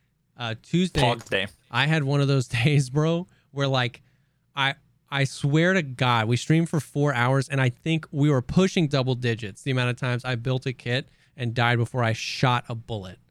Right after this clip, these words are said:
Speaker 1: which is, that is the lowest of the low for me. When that starts happening consistently, like, I was at, I was at the end of the stream, like, apologizing for chat, 'cause that's what get, dude, if I don't get to fight anybody, like,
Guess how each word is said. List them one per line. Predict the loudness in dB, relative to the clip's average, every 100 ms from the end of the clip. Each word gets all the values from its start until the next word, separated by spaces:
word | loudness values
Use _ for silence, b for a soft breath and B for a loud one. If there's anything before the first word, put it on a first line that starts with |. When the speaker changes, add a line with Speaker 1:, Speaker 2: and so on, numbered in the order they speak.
| _ _ _ _ -4
Speaker 1:
which | -2 2
is, | 0 -2
that | -2 2 2 0
is | -4
the | -4
lowest | -2 0 2 2 2 2
of |
the | 2
low | 4 2
for | 2
me. | 2
When | 2 4
that | 2 2
starts | 0 0
happening | 2 2 2
consistently, | 0 0 0 -2 0 0 2
like, | 2 0 0
I | 0
was | 0
at, | 0 -2
I | -2
was | 0
at | -2 -2
the |
end | -2
of | -2
the |
stream, | 0 0 2
like, | 0
apologizing | -4 -2 0 0 0 0 -2
for | -6
chat, | -4 -4 -2
'cause | -6 -8 -6
that's | 0 2 2
what | -2 -4 -6
get, | -12 -4
dude, | -2 -2 -6 b b b b
if | -2
I | 2
don't | 2 0
get | -2
to | -4
fight | 0 2 2 2
anybody, | 2 2 4 4 4 4
like, | 2